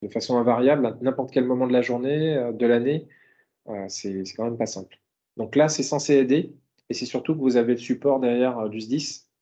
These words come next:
euh, pour vous aider à concevoir l'information. Voilà. Est-ce qu'il y a des questions,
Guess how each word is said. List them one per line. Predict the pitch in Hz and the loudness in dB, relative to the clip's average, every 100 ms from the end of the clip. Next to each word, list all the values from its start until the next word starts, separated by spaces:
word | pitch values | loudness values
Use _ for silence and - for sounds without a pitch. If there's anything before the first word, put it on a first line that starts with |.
| _ _ _ - | _ _ _ -10
euh, | 107 | -10
pour | - 120 113 | -4 -6 -4
vous | 120 113 | -2 2
aider | 117 117 139 | 2 4 2
à | 131 110 107 107 - _ _ _ _ _ | 2 2 0 -4 -10 _ _ _ _ _
concevoir | - 123 - 123 117 143 | -8 -4 2 2 4 2
l'information. | 139 117 120 117 - - _ _ _ _ _ _ _ _ _ _ _ _ _ _ _ _ _ - | 2 -2 -4 -4 -12 -18 _ _ _ _ _ _ _ _ _ _ _ _ _ _ _ _ _ -2
Voilà. | 113 104 _ _ _ _ _ | -2 -8 _ _ _ _ _
Est-ce | 139 139 | 2 4
qu'il | 180 | 4
y | |
a | 160 | 4
des | 165 | 6
questions, | 165 - - 180 208 | 4 0 0 0 0